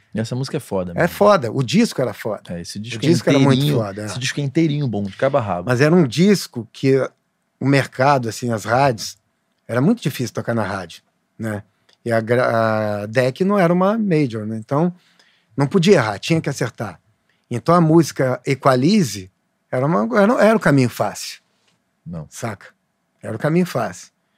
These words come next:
Speaker 2: Eu me lem-, eu me lembro do João Augusto me dando um esporro, a gente discutindo assim, né? Aí ele, "Porra, é, com rádio não se brinca", tudo mais, saca? Eu falo, "Mas, porra, vamos na,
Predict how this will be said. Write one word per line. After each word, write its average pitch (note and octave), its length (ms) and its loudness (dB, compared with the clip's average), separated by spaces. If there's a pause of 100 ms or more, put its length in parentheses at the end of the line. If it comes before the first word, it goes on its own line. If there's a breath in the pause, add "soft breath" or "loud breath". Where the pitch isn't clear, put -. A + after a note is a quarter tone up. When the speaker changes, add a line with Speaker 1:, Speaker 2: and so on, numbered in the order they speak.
(120)
Speaker 2:
Eu A#2 60 -6
me A#2+ 80 0
lem-, C3 280 0
eu B2+ 60 -2
me B2 80 0
lembro C3+ 180 2
do C3+ 60 -2
João D3 160 2
Augusto C3+ 320 -2
me C3+ 80 -2
dando C3 220 0
um B2+ 40 -4
esporro, B2 320 -4
a A#2 40 -2
gente A#2+ 140 -2
discutindo B2 520 -4
assim, C#3 240 -4
né? C#3 140 -4 (880 soft breath)
Aí B2 100 -4
ele, C3+ 120 -4
"Porra, E3 380 0 (380)
é, B2+ 320 4
com F#3+ 160 2
rádio G3+ 320 4
não A3 120 6
se - 120 -2
brinca", F3 760 6
tudo D3 160 -6
mais, D3+ 200 -4
saca? B2 300 -6 (360)
Eu C#3 60 -14
falo, F3 160 -2
"Mas, F3+ 180 2
porra, E3+ 300 -2
vamos F#3+ 360 2
na, E3+ 320 4